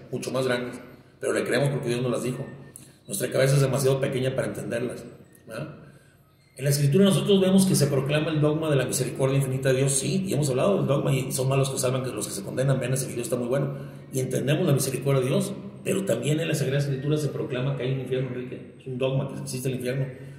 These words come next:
¿Cómo se compaginan ambas cosas? Pues sabrá Dios, solamente Dios lo sabe, pero ahí están los hechos y la verdad, existen, ¿verdad? Ahora hay algo que parece ilógico, fíjate, para todos aquellos que decimos eso o que me han dicho: "Es que no me cabe en la cabeza", como yo lo he dicho también. El dogma del infierno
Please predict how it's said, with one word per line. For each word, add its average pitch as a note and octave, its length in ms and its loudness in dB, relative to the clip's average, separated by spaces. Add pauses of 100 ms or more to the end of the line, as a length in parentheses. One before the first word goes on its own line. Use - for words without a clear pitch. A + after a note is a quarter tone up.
(240)
¿Cómo F#3 220 6
se - 120 4
compaginan D3+ 520 4
ambas D#3 220 2
cosas? E3 440 2 (880)
Pues - 160 -18
sabrá G#2 400 -4
Dios, G2+ 320 0 (100)
solamente C3 360 0
Dios C3 140 6
lo C3 40 4
sabe, B2 220 4 (260)
pero A2+ 160 -2
ahí A#2 120 2
están C#3 180 2
los B2+ 120 4
hechos C#3+ 240 2
y C#3 40 0
la C3+ 100 4
verdad, G2 300 -2 (100)
existen, - 640 -10 (640)
¿verdad? A2 440 -6 (1200)
Ahora F#3 120 8
hay F#3+ 100 8
algo F#3 200 8
que - 60 6
parece D#3 320 4
ilógico, E3 340 4
fíjate, C#3+ 260 4
para A#2 240 0
todos C#3+ 200 2
aquellos C#3+ 220 4
que C#3 80 2
decimos C3+ 340 2
eso C#3+ 280 4
o G#2 380 0
que C3 80 -4
me A#2+ 100 2
han C3 80 2
dicho: C#3 200 0
"Es - 80 -2
que - 80 0
no F#3 80 -2
me F#3+ 120 0
cabe F#3+ 160 4
en F#3+ 60 6
la D3+ 100 2
cabeza", C#3+ 280 4
como C3+ 100 2
yo B2+ 80 4
lo C3+ 60 2
he - 20 2
dicho C3 160 -2
también. A#2 520 -6
El B2+ 120 -6
dogma G3+ 220 0
del F#3+ 100 2
infierno F#3+ 580 0